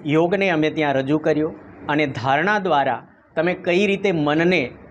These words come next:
સંપૂર્ણપણે કંટ્રોલ કરીને નિર્વાણ સુધી તમે પહોંચી શકો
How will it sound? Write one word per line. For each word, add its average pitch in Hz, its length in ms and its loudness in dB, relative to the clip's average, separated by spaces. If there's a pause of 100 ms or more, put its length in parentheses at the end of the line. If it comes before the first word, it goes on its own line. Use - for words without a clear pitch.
(160)
સંપૂર્ણપણે 170 880 0
કંટ્રોલ 160 580 2
કરીને 160 460 0 (420)
નિર્વાણ 156 420 2
સુધી 185 280 -2
તમે 160 200 0
પહોંચી 151 400 -2
શકો 156 460 -2